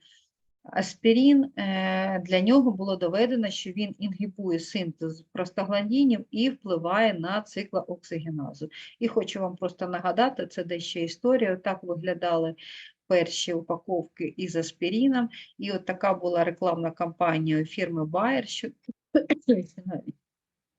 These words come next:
автомобілі та, е, потяги були присвячені саме цьому препарату. М, аспірин. Е, що тут про нього треба знати?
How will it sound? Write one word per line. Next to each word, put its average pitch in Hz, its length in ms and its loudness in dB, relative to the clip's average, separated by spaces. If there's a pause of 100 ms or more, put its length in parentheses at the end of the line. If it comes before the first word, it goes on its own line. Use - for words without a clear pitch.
(680)
автомобілі 185 960 2 (460)
та, 165 340 -2
е, 160 360 0
потяги 214 540 2 (360)
були 175 360 2
присвячені 175 720 0
саме 180 360 -6
цьому 170 360 -10 (360)
препарату. 165 680 -2 (800)
М, 160 520 -4
аспірин. 196 760 0 (1400)
Е, 165 280 -2
що 262 400 4
тут 233 380 -4
про 185 140 -4
нього 202 320 0
треба 175 360 -2
знати? 139 500 -6